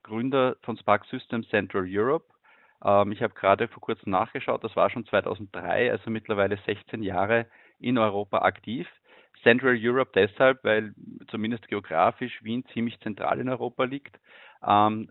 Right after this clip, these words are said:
bedeutet aber primär der deutschsprachige Sprachraum und umgebende Länder.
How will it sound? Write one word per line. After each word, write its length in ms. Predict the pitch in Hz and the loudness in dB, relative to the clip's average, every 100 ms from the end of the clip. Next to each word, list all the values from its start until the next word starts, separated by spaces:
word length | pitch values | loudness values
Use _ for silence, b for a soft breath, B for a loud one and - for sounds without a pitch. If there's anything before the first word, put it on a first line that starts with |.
| _ | _
bedeutet 500 | 113 98 101 - - | 0 4 4 2 -2
aber 160 | 110 | -2
primär 400 | 107 117 117 123 | -4 -4 -2 -2
der 140 | 110 110 | -2 -2
deutschsprachige 640 | 98 101 - 104 101 101 | 0 0 -2 -6 -6 -10
Sprachraum 640 | - - 90 104 113 107 110 | -12 -4 -2 -2 -2 -4 -4
und 260 | 117 117 | -8 -12
umgebende 540 | 104 104 92 95 101 95 | -12 -14 -12 -10 -10 -10
Länder. 420 | 95 92 92 | -10 -12 -12